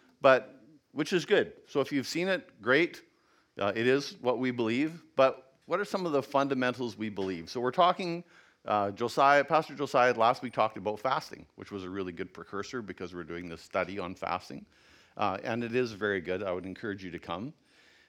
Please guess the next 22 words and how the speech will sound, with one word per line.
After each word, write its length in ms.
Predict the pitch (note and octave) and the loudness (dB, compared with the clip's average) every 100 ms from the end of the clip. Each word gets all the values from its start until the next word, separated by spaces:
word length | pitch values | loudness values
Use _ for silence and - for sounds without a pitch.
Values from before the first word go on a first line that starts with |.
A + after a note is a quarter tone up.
| - | -6
Uh, 200 | F#2+ F2+ | -2 0
Pastor 360 | - C#3+ D3+ C3 | 4 4 4 0
Dave 320 | A#2+ B2+ D#3 | 4 4 4
is 120 | C3+ | 0
gonna 160 | B2+ A2+ | -4 -4
be 80 | A2 | -2
talking 360 | B2 A#2 B2 | 0 0 0
about 160 | G2+ F2 | -4 -2
fellowship. 600 | - A#2 D3 E3+ A3+ _ _ _ _ _ - E2 | 2 2 0 -6 -10 _ _ _ _ _ -16 -10
Uh, 240 | E2+ D#2 D2 _ _ _ _ _ _ _ - | -10 -10 -14 _ _ _ _ _ _ _ -4
fellowship 440 | C3 B2+ C3+ A2 | -2 -2 -4 -8
is 120 | G2+ | -8
more 240 | G2 F#2 G#2+ | -6 -4 -6
than 120 | F2 | -8
just 140 | F2+ | -10
having 220 | F2+ E2 | -8 -8
coffee. 380 | F2 D#2+ - G3 C4+ _ _ _ _ - | -8 -8 -8 -12 -16 _ _ _ _ -18
Did 100 | G#2 | -14
you 80 | G#2 | -12
know 240 | - F#3 A3+ _ _ _ _ _ _ _ _ | -12 -14 -20 _ _ _ _ _ _ _ _
that? 80 | - | -4
Uh, 220 | F#2 F2 | -2 -4